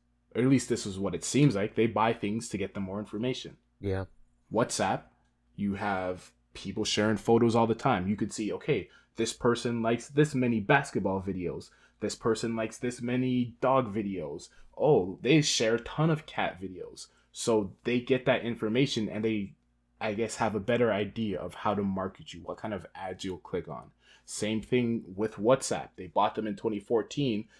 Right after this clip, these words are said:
Speaker 1: Since twenty sixteen, they've been able to say, "Oh, well, this person lives in this area. They live in this time zone." They have, I guess,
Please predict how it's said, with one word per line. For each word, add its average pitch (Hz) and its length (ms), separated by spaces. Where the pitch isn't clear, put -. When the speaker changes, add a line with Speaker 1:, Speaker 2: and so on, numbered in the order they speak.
Speaker 1:
Since 117 400
twenty 131 320
sixteen, 139 600
they've 104 180
been 110 140
able 110 140
to 104 120
say, 101 300
"Oh, 143 240
well, 90 540
this 110 180
person 123 560
lives 120 300
in 120 320
this 127 300
area. 123 480
They 90 140
live 101 240
in 113 220
this 120 220
time 139 360
zone." 98 380
They 104 680
have, 113 520
I 104 120
guess, 107 380